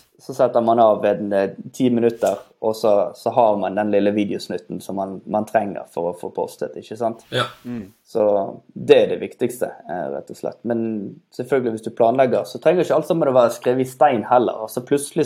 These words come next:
Speaker 1: så kommer kongen på besøk, sant? Da er det greit å så dytte den ene posten ned til neste
Speaker 3: Mm.
Speaker 1: onsdag, rett og slett bare fordi at du i dag skal poste om kongen som
Speaker 2: Mm.
Speaker 1: kommer på besøk. Men det er jo bare kanskje han kommer. Så
Speaker 3: Mm.
Speaker 1: det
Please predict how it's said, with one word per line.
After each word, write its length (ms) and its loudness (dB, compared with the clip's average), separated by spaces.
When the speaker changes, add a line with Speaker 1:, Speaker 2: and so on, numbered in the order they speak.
Speaker 1:
så 80 -6
kommer 380 2
kongen 360 0
på 160 -6
besøk, 380 -6
sant? 300 -4
Da 120 0
er 180 2
det 160 -4
greit 300 4
å 100 -2
så 180 4
dytte 340 0
den 200 6
ene 180 2
posten 460 0
ned 180 4
til 80 0
neste 260 -2
Speaker 3:
Mm. 140 4
Speaker 1:
onsdag, 420 -2
rett 220 -4
og 80 -4
slett 240 0
bare 120 2
fordi 220 0
at 240 -8
du 260 -8
i 80 -4
dag 280 2
skal 240 0
poste 360 -6
om 140 -6
kongen 460 -10
som 120 -12
Speaker 2:
Mm. 80 -10
Speaker 1:
kommer 220 -6
på 140 -8
besøk. 400 -12
Men 100 -6
det 80 6
er 60 4
jo 100 4
bare 80 -4
kanskje 400 0
han 120 -8
kommer. 300 -10
Så 180 -6
Speaker 3:
Mm. 480 2
Speaker 1:
det 40 0